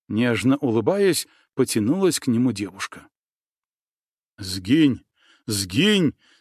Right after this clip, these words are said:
Сгинь!» пятясь несколько раз перекрестился священник. Замер, опять округлив глаза, опять зажал себе рот. Всего за несколько мгновений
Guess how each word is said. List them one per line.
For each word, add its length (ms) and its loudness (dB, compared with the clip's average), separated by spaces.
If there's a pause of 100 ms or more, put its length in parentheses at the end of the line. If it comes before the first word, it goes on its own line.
Сгинь!» 880 4 (460)
пятясь 640 2
несколько 680 0
раз 480 0
перекрестился 720 0
священник. 760 -4 (540)
Замер, 560 0 (260)
опять 720 0
округлив 520 2
глаза, 540 0 (240)
опять 680 -2
зажал 520 0
себе 320 -4
рот. 300 -18 (960)
Всего 480 2
за 160 4
несколько 560 0
мгновений 840 2